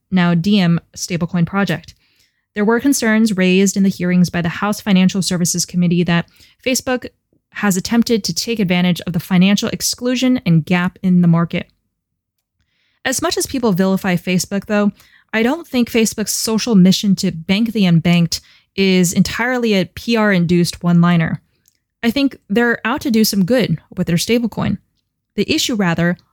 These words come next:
lies with the very fact that they have a big enough user base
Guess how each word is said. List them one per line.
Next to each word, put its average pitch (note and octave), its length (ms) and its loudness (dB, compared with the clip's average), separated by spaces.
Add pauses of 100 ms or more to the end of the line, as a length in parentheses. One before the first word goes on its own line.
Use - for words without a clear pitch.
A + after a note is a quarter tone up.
(160)
lies G#3+ 380 0
with F#3 100 -2
the F3 80 2
very F#3+ 400 2
fact G3+ 420 -4
that G3 220 -4
they F#3+ 100 2
have G#3+ 440 -2
a G#3+ 80 0
big D4 440 -2
enough A3 340 2
user G3 320 2
base E3 380 0